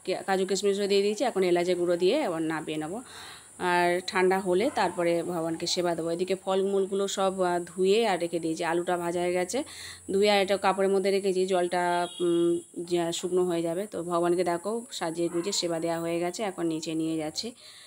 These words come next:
কারণ এখানে বেলা হয়ে গেছে, তো এখন আবার প্রসাদ পাবো। তো তোমরাও মহাপ্রসাদ থালাটা একটু দর্শন করে নাও। তো পুরিগুলো বেশ ভালো লাগে, বে-, আর, উম, বললাম না, ওই যে মিষ্টি জাতীয় খাবার দিয়ে ভালো লাগে, আর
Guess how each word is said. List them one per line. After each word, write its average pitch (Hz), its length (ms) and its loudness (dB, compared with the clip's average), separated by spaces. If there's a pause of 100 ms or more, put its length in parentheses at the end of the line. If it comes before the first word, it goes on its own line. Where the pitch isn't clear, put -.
(180)
কারণ 208 140 -2
এখানে 214 200 0
বেলা 208 220 2
হয়ে 214 140 0
গেছে, 240 380 -2
তো 214 120 -2
এখন 185 300 -2
আবার 185 200 -2 (100)
প্রসাদ 175 340 -4
পাবো। 165 240 -2 (420)
তো 180 160 -4
তোমরাও 180 380 2
মহাপ্রসাদ 180 440 -2
থালাটা 175 280 -2
একটু 180 120 -2
দর্শন 185 320 -2
করে 185 160 0
নাও। 190 160 2 (500)
তো 226 240 -2
পুরিগুলো 240 360 2
বেশ 240 160 2
ভালো 220 220 6
লাগে, 202 260 4
বে-, 208 440 2
আর, 190 360 0 (360)
উম, 196 200 -4
বললাম 196 260 4
না, 220 100 0
ওই 190 80 2
যে 180 120 2
মিষ্টি 185 320 4
জাতীয় 202 260 0
খাবার 185 360 -2
দিয়ে 196 160 4
ভালো 190 260 0
লাগে, 180 320 0
আর 202 200 -8